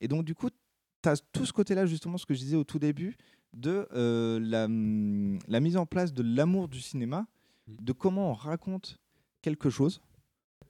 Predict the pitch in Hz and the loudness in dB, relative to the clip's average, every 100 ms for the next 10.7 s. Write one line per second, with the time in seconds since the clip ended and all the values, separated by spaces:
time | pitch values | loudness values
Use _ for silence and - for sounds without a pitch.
0 | _ - - 165 151 - 131 143 127 110 | _ -8 -2 -2 0 -4 -6 -2 0 -2
1 | - 151 151 135 135 214 - _ _ _ | -4 -4 -2 -2 -4 -6 -12 _ _ _
2 | _ _ - 156 165 160 165 135 120 107 | _ _ -6 -6 -4 -4 -4 -4 -4 -2
3 | 107 98 95 107 113 113 117 165 131 143 | -4 -6 -4 -4 -2 -2 -2 -4 -2 -4
4 | 107 101 143 135 90 90 131 156 123 - | -2 -2 -2 -2 -6 -6 -6 -4 -6 -4
5 | 117 117 113 98 98 - - - _ 135 | -6 -4 -4 -4 -4 -10 -20 -20 _ -2
6 | 123 120 135 143 - 151 160 165 143 131 | 0 -2 -2 -4 -4 0 0 0 -2 -4
7 | - 131 131 131 123 113 104 101 101 98 | -8 -14 -10 -6 -4 -2 -2 -2 -2 -4
8 | 92 - - - 180 170 151 139 - 156 | -6 -16 -16 -8 -6 -4 -2 -2 -2 -2
9 | 156 156 - - - _ - 110 107 104 | -2 -6 -16 -20 -20 _ -6 -4 -2 -2
10 | 101 101 123 110 151 175 | -4 -2 -2 -2 -4 -2